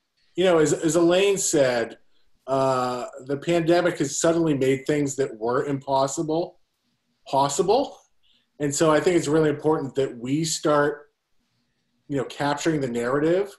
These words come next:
of what should be coming out of this pandemic and how we rebuild our economy moving forward to become, uh, more resilient. Unfortunately,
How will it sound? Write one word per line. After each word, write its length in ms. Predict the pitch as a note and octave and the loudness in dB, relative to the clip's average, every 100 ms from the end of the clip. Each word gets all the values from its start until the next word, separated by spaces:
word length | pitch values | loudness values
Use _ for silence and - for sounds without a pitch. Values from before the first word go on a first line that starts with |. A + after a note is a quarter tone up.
| - | -10
of 160 | C3+ A#2+ | -8 -2
what 240 | C3 C3+ | -2 -2
should 120 | C#3+ | -6
be 100 | C3+ | -10
coming 340 | - C#3+ C#3 B2+ | -8 -6 -4 -2
out 340 | B2 D#3 D#3+ _ _ _ _ C#3+ | -2 -4 -6 _ _ _ _ -4
of 60 | |
this 120 | D3 | -4
pandemic 580 | D3 E3 D#3+ D3+ D#3 E3 | -2 -2 0 0 0 -2
and 80 | D3 | -4
how 140 | C3+ | -2
we 160 | C3+ C3+ | -2 -2
rebuild 800 | B2 B2 A#2 B2 B2+ C#3 C#3+ C#3 _ _ - | -6 -6 -6 -2 2 0 0 -8 _ _ -8
our 100 | C3+ | -4
economy 480 | C3 - C3+ C#3 C#3 | -4 -2 -2 -2 -2
moving 320 | C3 B2+ B2+ | -2 -4 -6
forward 320 | - C3 C3+ | -4 -2 -2
to 60 | C3+ | -4
become, 420 | B2 - C3+ C#3 _ _ _ _ _ | -10 -6 -6 -8 _ _ _ _ _
uh, 100 | A#2+ | -10
more 240 | A#2+ C3 C3 | -4 -2 0
resilient. 640 | A#2+ G#2+ B2+ D3+ F3 F3+ | -2 -2 -2 0 -2 -4
Unfortunately, 1000 | C#3+ - F3+ F#3+ F#3 D3+ D3 C3+ C3 C3+ | -8 -2 0 0 -2 -2 2 2 0 -6